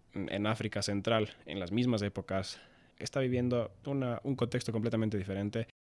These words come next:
y estos momentos históricos y culturales que vivieron los estadounidenses, por ejemplo, nacidos entre, entre los ochentas y noventas,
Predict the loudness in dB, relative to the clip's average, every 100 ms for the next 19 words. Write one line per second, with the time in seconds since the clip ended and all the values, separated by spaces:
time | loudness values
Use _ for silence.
0 | 4 4 4 -2 -20 _ 0 0 0 -2
1 | -2 -8 -8 -2 0 0 0 -2 -4 -4
2 | -2 -2 -2 -6 -6 -4 -6 -4 0 2
3 | 2 -2 -4 -2 0 2 0 -2 -6 -10
4 | -16 -20 -14 -10 -8 -8 -4 0 0 0
5 | -2 -2 -4 -8 -14 -8 -6 -6 -6 -4
6 | -6 -6 -6 -6 -8 -8 -8 -10 -16 -20
7 | -6 -4 -2 -4 -2 0 0 2 4 4
8 | 2 0